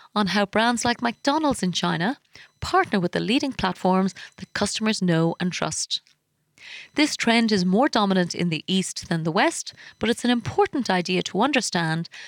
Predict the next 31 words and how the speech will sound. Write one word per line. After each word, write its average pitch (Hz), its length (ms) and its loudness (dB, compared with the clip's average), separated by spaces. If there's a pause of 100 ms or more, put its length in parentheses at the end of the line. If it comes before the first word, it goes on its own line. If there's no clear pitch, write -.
(180)
to - 80 -4
make 202 160 2
sure 180 240 2
your 202 300 4
business 165 460 0
is 160 120 -6
present 240 560 0
on 165 160 -4
the 160 80 -2
leading 214 320 0
platforms 175 680 -2
in 170 100 -2
your 165 140 -2
country. 156 500 -6 (1500)
And 330 160 0
the 349 60 4
fifth - 380 0
and 180 120 0
final 247 380 0
trend 180 380 0
of 170 80 -6
twenty - 340 -4
twenty, 294 540 0
according 175 400 -2
to 175 100 -4
Mindshare, 190 640 0 (520)
is - 180 0
that 294 180 2
advertising 196 840 0
is 170 220 0
evolving. 160 560 0